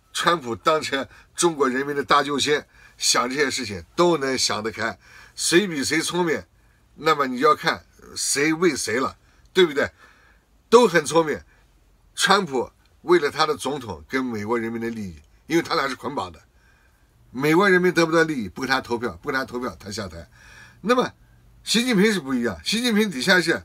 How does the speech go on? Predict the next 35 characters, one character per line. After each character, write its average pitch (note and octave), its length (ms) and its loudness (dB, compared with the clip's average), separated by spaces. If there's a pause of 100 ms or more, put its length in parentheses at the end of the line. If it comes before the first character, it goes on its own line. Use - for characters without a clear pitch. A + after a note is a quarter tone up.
(720)
十 - 300 4
四 G3 220 0
亿 F#3 100 2
的 D#3 100 2
韭 A2+ 220 -2
菜 E3+ 280 4
啊， - 140 -14 (520)
他 A#3 200 4
要 A3 140 6
团 D3 220 -2
结 C#3 100 2
的 B2 80 -4
是 A2 140 -8
什 F#2+ 100 -8
么？ F#2 100 -10 (320)
就 E3 200 0
是 G#2+ 80 -8
他 C3 120 -4
的 B2+ 80 -2
这 G2+ 160 -10 (520)
党 B2+ 260 -2
内 C#3 160 0
的 G#2 160 -6
这 G2 100 -8
些 F2+ 240 -10 (1000)
官 C#3 200 2
员 A2+ 240 -4
嘛， F#2 140 -10 (380)
他 B3 260 4
的 G#3+ 100 2
权 D3 220 -4
力 D3 80 -2
来 A#2 180 -4
自 B2 160 -6
于 G2 140 -8